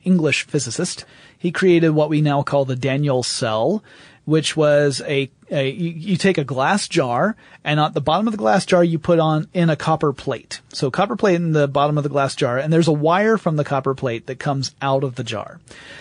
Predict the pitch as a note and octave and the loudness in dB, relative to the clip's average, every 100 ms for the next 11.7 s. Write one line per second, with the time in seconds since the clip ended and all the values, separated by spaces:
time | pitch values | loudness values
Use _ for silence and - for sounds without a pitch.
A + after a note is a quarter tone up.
0 | - - C#3 A3 C4+ C4+ - F3+ E3 D#3+ | -20 -6 0 0 0 -2 -2 0 2 2
1 | D#3+ - - F3+ - F3+ D3+ - G3+ G#3+ | 0 -4 -4 -2 0 0 -2 -2 0 0
2 | - A#2+ A2+ - - _ _ _ _ _ | -2 -8 -8 -10 -18 _ _ _ _ _
3 | - D#3 F3 E3 D3 D3 - C#3+ B2+ C3+ | -2 0 2 2 2 0 -2 -2 0 -2
4 | B2+ - C3 A#2 A2 - D3 - - _ | -4 -8 -8 -8 -8 -6 -6 -6 -20 _
5 | - - _ - D3+ C#3+ C3+ - C#3+ C#3 | -20 -20 _ -10 -2 0 0 2 2 2
6 | F3+ - D#3+ B2+ D3 - E3 D3+ - C3+ | 2 2 0 0 0 0 0 0 -2 -4
7 | A#2+ A#2 A2+ B2 G2+ - - - - _ | -6 -6 -4 -4 -6 -12 -20 -20 -20 _
8 | - D3+ A#3 C4+ G3 F3 - - - G3 | -4 0 2 2 0 -2 -4 -4 2 4
9 | F#3 E3+ - D3+ B2 B2 G3+ - - - | 6 4 2 0 0 0 0 -2 -12 -8
10 | C3+ A2+ A2 - - _ _ _ _ E3 | -4 -4 -6 -12 -16 _ _ _ _ 0
11 | E3+ E3+ C#3+ A#2+ G#2+ C3+ | 2 2 0 -2 -2 -2